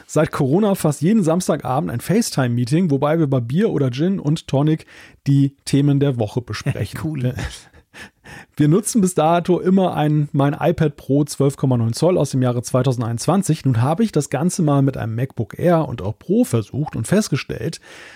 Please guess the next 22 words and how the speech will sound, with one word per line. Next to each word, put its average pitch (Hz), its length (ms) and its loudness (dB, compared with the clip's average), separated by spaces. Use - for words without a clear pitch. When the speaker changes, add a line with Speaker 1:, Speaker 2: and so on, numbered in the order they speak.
Speaker 1:
dass - 160 -2
die 139 80 2
MacBooks 156 600 0
wesentlich 202 600 2
leiser 165 400 2
sind 165 220 0
als 139 200 -6
das 151 140 0
iPad. 156 580 -4
Selbst 160 380 -2
die 208 80 4
volle 180 320 2
Lautstärke 135 840 0
reicht 170 320 -2
manchmal 147 400 0
nicht 170 260 0
aus, 139 240 -2
um 147 160 -4
sich 131 80 -6
gut 135 200 -4
zu - 100 -10
verstehen. 131 420 -2